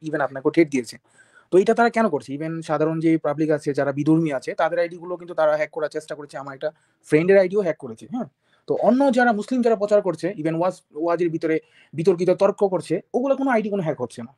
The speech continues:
কিন্তু বিধর্মীদের আইডি গুলো হ্যাক হচ্ছে, যারা ইসলাম বিরোধী, তাদের আইডি গুলো হ্যাক হচ্ছে। তো এটা লিগ্যালি ভাবে বাংলাদেশে কিভাবে অ্যাকশন নেওয়া যায় বা কি করা যায়,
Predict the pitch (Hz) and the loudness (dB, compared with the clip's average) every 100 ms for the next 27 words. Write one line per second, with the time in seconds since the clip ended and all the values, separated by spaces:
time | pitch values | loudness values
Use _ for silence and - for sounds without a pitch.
0 | _ 175 175 170 190 196 202 208 151 160 | _ -8 -2 4 4 6 6 6 6 2
1 | 160 165 156 143 190 147 127 135 - 147 | 0 0 0 -6 -6 -4 -4 -6 -6 0
2 | 165 165 190 _ - - 175 202 190 185 | 4 2 0 _ -8 0 4 6 4 2
3 | 165 233 156 - 160 156 120 - _ - | -2 -2 -4 -6 -6 -6 -8 -18 _ 0
4 | 202 165 185 233 254 254 247 214 214 220 | 4 4 6 6 6 6 4 0 0 -2
5 | 214 196 196 190 160 - 165 165 165 151 | -6 -4 -2 0 -2 -4 -4 -2 0 0
6 | 156 139 220 220 160 123 160 | -2 -4 -4 0 2 0 -4